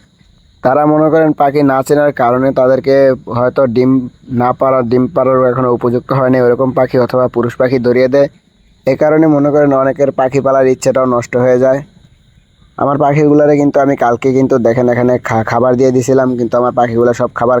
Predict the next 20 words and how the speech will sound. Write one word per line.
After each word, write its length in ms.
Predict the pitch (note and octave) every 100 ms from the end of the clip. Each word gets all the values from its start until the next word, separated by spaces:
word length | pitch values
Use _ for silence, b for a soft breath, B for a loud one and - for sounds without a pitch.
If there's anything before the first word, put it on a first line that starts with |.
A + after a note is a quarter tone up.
| -
খেয়ে 140 | A#2 A2+
শেষ 120 | A2
করে 140 | B2 A#2+
ফেলছে। 260 | A#2+ A#2 B2+ B2+ b b b _
তো 60 | - A2+
এখন 140 | B2+ B2+
আমি 100 | C3
আমার 140 | C3 B2+
পাখিগুলারে 460 | B2+ B2 A#2+ A#2+ A#2+ -
খাবার 180 | A#2 A#2
দিব। 100 | B2+ C3 C#3 _ _ _ _ _ _ _ _
তো 40 | A#2 A#2
আমি 120 | C3+ C#3+
কখনো 260 | D3+ D3 D3
আগে 140 | C3 C3+ C#3
কখনো 280 | C#3 C#3+ C#3 -
কোয়েল 180 | B2 A#2+
পাখি 160 | C3 C3+
পালন 160 | B2 B2 A#2+
করি 140 | C3